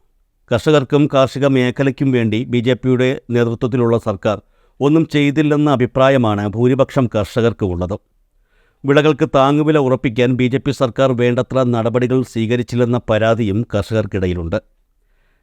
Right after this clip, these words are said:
ഈ വിഷയങ്ങളൊക്കെ ഇത്തവണത്തെ ഹരിയാന നിയമസഭാ തെരഞ്ഞെടുപ്പിൽ ബി ജെ പിക്ക് തിരിച്ചടിയാകാൻ സാധ്യതയുണ്ടെന്നാണ് രാഷ്ട്രീയ നിരീക്ഷകർ കരുതുന്നത്. തിരഞ്ഞെടുപ്പ്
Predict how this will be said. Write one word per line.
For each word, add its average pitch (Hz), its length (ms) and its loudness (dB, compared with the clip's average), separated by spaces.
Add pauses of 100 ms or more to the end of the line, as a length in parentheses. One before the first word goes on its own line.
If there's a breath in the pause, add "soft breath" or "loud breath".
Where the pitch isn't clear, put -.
ഈ 185 100 4
വിഷയങ്ങളൊക്കെ 180 560 2
ഇത്തവണത്തെ 139 840 0
ഹരിയാന 131 360 2
നിയമസഭാ 123 540 0
തെരഞ്ഞെടുപ്പിൽ 113 540 -2
ബി 107 120 -2
ജെ 117 160 0
പിക്ക് 113 380 -6
തിരിച്ചടിയാകാൻ 113 640 0
സാധ്യതയുണ്ടെന്നാണ് 104 1040 -2 (120)
രാഷ്ട്രീയ 110 400 -2
നിരീക്ഷകർ 101 640 -2
കരുതുന്നത്. 87 520 -6 (1400)
തിരഞ്ഞെടുപ്പ് 175 360 4